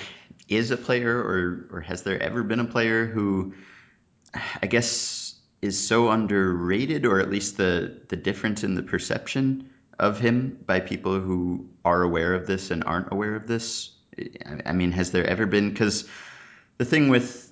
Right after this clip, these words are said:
Molina is that if you haven't heard of, of catcher framing or you haven't heard of it as a, a quantified thing,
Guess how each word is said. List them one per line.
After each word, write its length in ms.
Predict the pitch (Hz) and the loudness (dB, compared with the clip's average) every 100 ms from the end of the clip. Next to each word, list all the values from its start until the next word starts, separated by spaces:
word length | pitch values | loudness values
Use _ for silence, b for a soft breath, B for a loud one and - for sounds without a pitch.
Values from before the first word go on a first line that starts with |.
| _ - | _ -4
Molina 420 | 107 104 160 107 | 0 0 2 2
is 280 | 95 95 - | 2 2 2
that 320 | 95 - - | 2 2 -4
if 240 | 90 - | -6 -4
you 160 | 92 87 | -2 0
haven't 380 | 95 127 127 - | 2 2 2 0
heard 300 | 113 98 87 | 0 0 0
of, 440 | 85 82 - - - | -4 -6 -16 -20 -14
of 320 | 85 - - _ _ | -14 -14 -20 _ _
catcher 280 | - 85 - | -8 -6 -6
framing 420 | 78 76 78 82 | -4 -2 0 0
or 80 | 80 | 0
you 120 | 78 | 0
haven't 480 | 76 82 78 - - | 0 0 -2 -6 -12
heard 240 | - 90 82 | -4 -4 -2
of 100 | 80 | -2
it 100 | 78 | -2
as 180 | 76 | -2
a, 200 | 78 76 - | -4 -4 -6
a 60 | |
quantified 720 | - 82 82 - - 73 73 | -8 -6 -6 -6 -6 -6 -8
thing, 340 | - 73 76 | -8 -8 -8